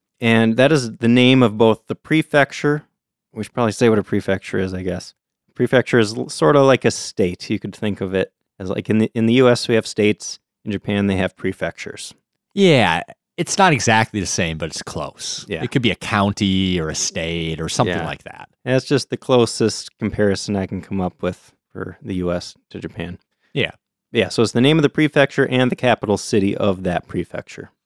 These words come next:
Speaker 2: Yeah. And Fukuoka City is the most populous city in Kyushu.
Speaker 1: Yeah.
Speaker 2: There's about two and a half million people in the metro area, so it's actually one of the bigger cities in all of Japan.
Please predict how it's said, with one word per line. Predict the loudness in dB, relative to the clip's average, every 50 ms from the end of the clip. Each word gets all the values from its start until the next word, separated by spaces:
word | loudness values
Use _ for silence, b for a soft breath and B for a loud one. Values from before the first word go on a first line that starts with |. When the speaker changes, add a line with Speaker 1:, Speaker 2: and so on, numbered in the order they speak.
| _ _ -2
Speaker 2:
Yeah. | 0 0 0 0 -4 _ _ _ _ _ _
And | -2 0 0 0 0
Fukuoka | 0 2 2 2 4 6 4 6 4 4 2 0
City | 0 2 2 2 4 4 4 2 0 0 -2 -4 -6 -6
is | -6 -6 -6 -6
the | -6 -4
most | -4 -4 -6 -4
populous | 0 2 4 4 2 0 -2 -4 -2 -4
city | -4 -4 -4 -4 -4 -8
in | -10 -10
Kyushu. | -12 -12 -10 -10 -8 -8 -8 -8 -10 -12 _ _ _
Speaker 1:
Yeah. | -6 -4 -4 -4 -4 _ -10
Speaker 2:
There's | -8
about | -6 -6 -6 -6
two | -2 0 0
and | 0 2
a | 0
half | 0 0 0 0
million | -2 -2 0 0 -2 -4
people | -4 -6 -6 -4 -4 -6
in | -6
the | -6
metro | -6 -6 -8 -8 -8 -8 -8 -8 -8
area, | -8 -8 -8 -8 -8 -8
so | -6 -6 -4
it's | 0 0
actually | 0 0 0 0 0 0
one | 0 0
of | -2 -2
the | -4
bigger | -4 -4 -6 -4 -6
cities | -6 -6 -6 -6 -6 -6 -10 -8
in | -6
all | -4 -4 -4
of | -4 -8
Japan. | -12 -18 -16 -14 -14 -14 -14